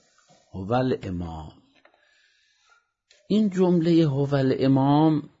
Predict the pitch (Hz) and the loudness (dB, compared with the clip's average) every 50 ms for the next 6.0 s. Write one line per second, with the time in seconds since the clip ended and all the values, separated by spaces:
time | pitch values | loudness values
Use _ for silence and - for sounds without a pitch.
0 | _ _ _ - 107 101 92 - - - - - 120 131 139 135 131 120 120 123 | _ _ _ -12 -12 -12 -12 -14 -18 -14 -6 -2 0 0 2 2 0 0 0 0
1 | 131 143 147 160 160 151 147 - _ _ _ _ _ _ _ _ _ _ 107 104 | 2 2 4 4 2 0 -2 -6 _ _ _ _ _ _ _ _ _ _ -2 0
2 | 98 95 95 95 95 98 90 - - 113 117 117 107 104 98 95 95 92 90 85 | 0 2 0 0 0 -2 -4 -2 0 2 4 4 4 4 2 0 -2 -2 -4 -6
3 | 85 82 - 92 92 95 92 87 87 90 92 90 87 87 87 87 87 85 90 87 | -8 -10 -10 -8 -8 -6 -6 -6 -6 -6 -6 -6 -6 -6 -6 -6 -6 -8 -8 -2
4 | - 120 120 113 - - - - 101 87 80 80 - - - _ _ _ _ _ | 2 2 2 2 0 -6 -10 -8 -8 -8 -8 -10 -14 -18 -20 _ _ _ _ _
5 | _ _ _ _ _ _ _ _ _ _ _ _ - 156 156 135 107 85 78 - | _ _ _ _ _ _ _ _ _ _ _ _ 6 8 8 8 8 4 0 -6